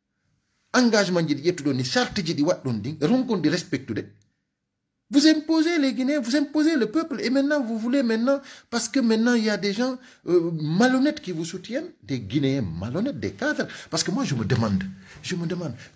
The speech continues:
comment le fonctionnaire, l'intellectuel guinéen, les cadres guinéens vraiment qui vous soutiennent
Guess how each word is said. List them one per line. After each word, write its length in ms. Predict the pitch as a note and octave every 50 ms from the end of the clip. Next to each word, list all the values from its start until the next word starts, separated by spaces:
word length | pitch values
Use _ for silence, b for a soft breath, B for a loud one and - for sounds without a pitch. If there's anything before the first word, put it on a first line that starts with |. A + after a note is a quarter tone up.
| - -
comment 300 | A#3 A3+ A3 A3+ A#3 A3+
le 220 | G#3 E3 C#3+ C#3
fonctionnaire, 760 | C3+ - - F3 E3+ E3 D#3+ - - D3+ C#3+ C#3+ D3 C#3 A2
l'intellectuel 920 | A2 B2 C#3 D#3+ D#3+ E3 E3 - D#3+ D3 D3 D3+ D3 D3+ - F3 E3+ C#3+ A2
guinéen, 320 | G2+ - A#2 A#2+ A2+ G2
les 180 | G2+ A2+ A2+ -
cadres 420 | - - F#3+ F#3+ G#3 D#3 C#3 B2
guinéens 420 | A2 G#2 A#2 B2+ B2 A#2+ A2+ G2+ E2+
vraiment 480 | E2+ - G#2+ A#2 A#2 G#2+ F#2+ F#2+ G2
qui 120 | G2 - G#2
vous 140 | F#2 G2
soutiennent 480 | G2 - - C#3 B2+ A#2+ A#2 D#2+ D2